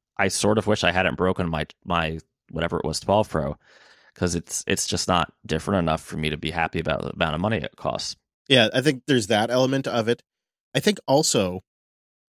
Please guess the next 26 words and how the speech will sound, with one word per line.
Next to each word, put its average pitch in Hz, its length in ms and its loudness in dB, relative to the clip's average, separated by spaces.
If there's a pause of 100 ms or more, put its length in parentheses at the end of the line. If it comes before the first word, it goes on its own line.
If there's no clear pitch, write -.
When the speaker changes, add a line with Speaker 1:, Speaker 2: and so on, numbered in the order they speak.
Speaker 2:
there 131 180 6
is 123 440 2 (520)
more 160 500 6
investment, 120 840 0 (220)
harder 156 340 4
work 131 300 2
required 104 440 0
now 101 200 0
to 107 160 -4
get 120 340 0
bigger 113 280 2
gains. 98 540 -4 (140)
And 110 460 2 (480)
the 123 100 2
market 135 360 2
has 123 180 4
gotten 98 580 -2
really 135 500 4
used 117 340 0
to - 200 -2
every 127 320 4
year 104 420 4 (380)
something 123 520 4
new 131 180 6
comes 107 260 0
along 85 420 -4